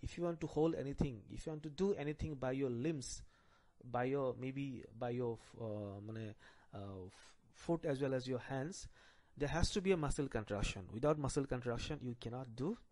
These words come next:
anything. So which neurotransmitter is responsible? Acetylcholine. Now, <clears throat> sorry,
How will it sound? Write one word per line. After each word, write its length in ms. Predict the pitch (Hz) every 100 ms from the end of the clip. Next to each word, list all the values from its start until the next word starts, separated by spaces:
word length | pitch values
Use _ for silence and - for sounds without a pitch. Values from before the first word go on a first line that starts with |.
| _ _ -
anything. 380 | 110 104 98 110 -
So 140 | 117
which 260 | 131 - 135
neurotransmitter 640 | 135 139 131 - 127 127
is 120 | 123
responsible? 640 | 113 - 117 113 127 196 277 - _ _ _ _ - - -
Acetylcholine. 640 | 127 117 113 98 - 85 90 - - - - _ _ - _ _ _ _ - _ - - -
Now, 300 | 160 139 247 - _ - - - - -
<clears throat> 60 | 269 208 143 113 _ - - - - - -
sorry, 340 | - 123 120